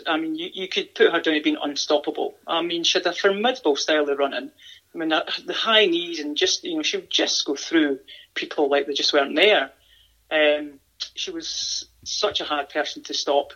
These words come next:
but she was a very good athlete as well. You know, she was a very sporty individual, um, so she was very fit. Um, but yeah,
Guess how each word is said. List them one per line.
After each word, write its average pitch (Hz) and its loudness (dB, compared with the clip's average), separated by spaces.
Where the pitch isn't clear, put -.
but - 2
she - 4
was 165 2
a - 0
very 196 6
good 170 0
athlete 170 0
as 160 -4
well. 180 0
You 170 -14
know, 156 -8
she 160 -4
was 156 -8
a 170 -6
very 156 -2
sporty - -4
individual, 156 0
um, 151 4
so - -4
she - -2
was 143 -6
very 156 4
fit. - 0
Um, 143 0
but 147 2
yeah, 156 6